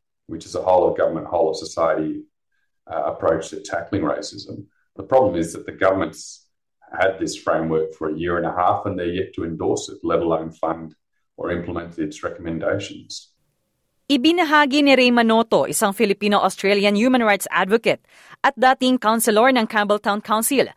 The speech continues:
Speaker 2: ang kanyang karanasan ng diskriminasyon at ang iba't ibang anyo nito na nararanasan din ng ilang komunidad sa Australia.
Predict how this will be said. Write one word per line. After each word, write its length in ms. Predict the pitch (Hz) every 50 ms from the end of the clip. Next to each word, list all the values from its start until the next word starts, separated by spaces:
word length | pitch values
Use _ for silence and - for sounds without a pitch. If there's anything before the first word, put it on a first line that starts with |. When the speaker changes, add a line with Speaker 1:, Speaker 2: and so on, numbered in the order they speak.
| _ - - _ _ -
Speaker 2:
ang 160 | 196 202 208
kanyang 400 | - 214 208 208 202 202 208 -
karanasan 640 | 233 214 208 202 190 185 - - 202 190 220 214 220
ng 160 | 220 214 202
diskriminasyon 960 | 190 220 - - - 220 208 202 202 196 175 - - 214 262 233 143 117 - - - - - -
at 160 | 180 196 -
ang 160 | - 208 190
iba't 240 | 185 196 180 202 208
ibang 320 | - 208 190 196 208 214 -
anyo 240 | 196 202 202 202
nito 480 | 196 196 196 185 - 214 247 277 - - _ _ _ _ -
na 320 | 185 214 254 285 311 330
nararanasan 720 | 320 311 294 285 277 262 254 233 247 247 247 - 254 233 220
din 240 | 185 247 277 311
ng 160 | 294 277 254 220
ilang 240 | 233 226 214 214
komunidad 640 | 220 - 254 226 233 233 233 233 214 233 214 151 135
sa 160 | - - 175
Australia. 640 | 160 160 - - 175 165 165 165 175 165 135 110 -